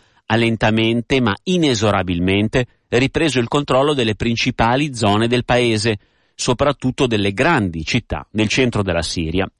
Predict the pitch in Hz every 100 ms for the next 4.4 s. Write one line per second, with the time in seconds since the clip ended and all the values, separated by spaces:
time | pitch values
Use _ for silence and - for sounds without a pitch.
0 | _ _ _ _ - - 170 151 135 135
1 | 151 135 123 110 107 107 113 107 101 98
2 | - 127 101 87 110 107 92 92 104 92
3 | 95 95 110 101 98 92 92 101 90 95
4 | - 120 107 110